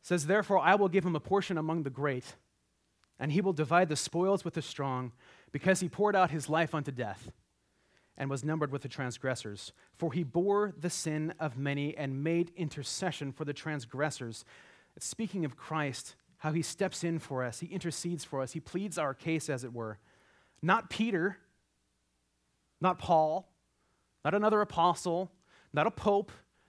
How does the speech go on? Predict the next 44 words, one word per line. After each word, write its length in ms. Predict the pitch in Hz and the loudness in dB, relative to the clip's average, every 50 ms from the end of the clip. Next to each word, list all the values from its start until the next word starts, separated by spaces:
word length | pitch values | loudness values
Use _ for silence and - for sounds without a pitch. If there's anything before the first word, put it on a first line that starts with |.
| _ | _
not 160 | 170 165 165 | 0 0 0
Pastor 380 | - - 190 208 208 - - 262 | 2 2 2 2 2 2 0 0
Matt 340 | 220 226 208 208 208 208 - | 0 2 2 2 2 2 0
or 80 | - 156 | -4 -6
Pastor 360 | - - 160 165 - 254 - | -2 0 -2 0 0 -2 0
Arthur 300 | - 185 214 190 - 214 | 2 2 2 2 2 0
or 80 | 160 170 | 0 0
myself 440 | 185 185 - - - 170 190 190 | 0 -2 0 0 2 2 2 2
or 80 | 190 196 | 0 -2
the 140 | 185 214 - | -2 -2 0
elders. 520 | 175 180 170 151 170 175 170 - - - - _ - - - - | 2 2 2 2 0 -2 -2 -6 -10 -12 -14 _ -20 -20 -8 0
We 100 | - 202 | 4 4
are 60 | 208 | 6
absolutely 460 | 196 180 202 233 208 - 254 233 226 196 | 6 6 6 4 2 -2 -4 -4 -2 -2
here 160 | 151 220 220 | 0 0 -2
to 80 | 196 | -2
pray 240 | 185 - - 185 208 | -4 0 0 0 0
for 160 | 220 - - | 0 -2 -4
you, 260 | 247 247 262 269 294 269 - | -4 -4 -4 -4 -6 -6 -6
to 100 | - 175 | -8 -8
pray 240 | - - 202 214 240 | -2 0 0 0 2
with 240 | 226 254 233 - | 0 -4 -6 -4
you, 260 | 254 262 269 277 269 - _ _ _ _ _ - - - _ | -4 -4 -4 -4 -6 -8 _ _ _ _ _ -20 -20 -4 _
but 80 | 190 | -2
we 80 | 180 226 | 0 2
don't 160 | 247 262 254 | 0 0 0
step 320 | - - - - 247 240 - | -2 -2 0 0 0 0 0
in 100 | 247 233 | 0 0
and 140 | 190 170 | 0 0
vouch 300 | 123 170 170 196 220 - | 2 2 2 2 2 -2
for 80 | - 208 | -4 -4
you 100 | 190 190 | -4 -2
directly 480 | 151 156 131 135 175 185 180 185 185 165 | -2 -2 0 0 0 0 0 -2 -4 -2
into 160 | 175 156 160 | -2 -2 -2
God's 420 | 139 117 147 147 156 156 147 139 - | -2 0 2 2 2 2 0 -2 -6
ear 340 | - 170 143 139 127 120 110 - - - - _ | -4 -4 -2 -2 -4 -6 -8 -12 -18 -20 -8 _
the 80 | 147 | -2
way 120 | 139 143 139 | 0 0 -2
that 100 | 139 135 | -2 -6
Christ 420 | - - - 123 123 110 - - | -8 -6 -4 -4 -4 -4 -8 -10
does. 380 | - 98 98 104 - - - - _ _ _ _ _ _ _ _ _ _ _ _ _ _ _ _ _ _ _ _ _ _ _ _ _ _ _ _ _ _ _ _ _ _ _ _ _ _ _ _ _ _ _ _ _ _ _ _ | -10 -10 -10 -12 -14 -18 -20 -20 _ _ _ _ _ _ _ _ _ _ _ _ _ _ _ _ _ _ _ _ _ _ _ _ _ _ _ _ _ _ _ _ _ _ _ _ _ _ _ _ _ _ _ _ _ _ _ _
Hebrews 320 | - 170 160 180 165 - | -6 -4 -2 -2 -4 -4
chapter 340 | - - 165 170 - - 143 | -4 -2 -2 -2 -2 -4 -10
four, 480 | - - - 139 135 139 135 131 123 | -10 -10 -8 -6 -4 -4 -4 -6 -8